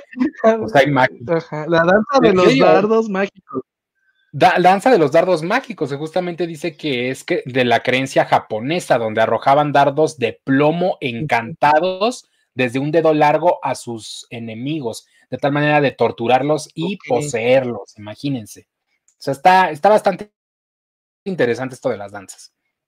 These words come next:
Speaker 1: Muy bien. ¿Sigo?
Speaker 2: Sí.
Speaker 1: ¿O les comentaré?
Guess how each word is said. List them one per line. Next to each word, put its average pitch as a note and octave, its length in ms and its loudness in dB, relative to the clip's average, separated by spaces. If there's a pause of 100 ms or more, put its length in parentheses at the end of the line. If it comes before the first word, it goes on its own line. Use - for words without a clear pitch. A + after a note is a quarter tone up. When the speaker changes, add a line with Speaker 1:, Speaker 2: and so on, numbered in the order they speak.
(440)
Speaker 1:
Muy A2+ 180 -10
bien. E3 300 -6 (1800)
¿Sigo? A3 280 0 (3000)
Speaker 2:
Sí. C#3+ 340 0
Speaker 1:
¿O C#3+ 100 0
les C#3 200 0
comentaré? C3 400 -2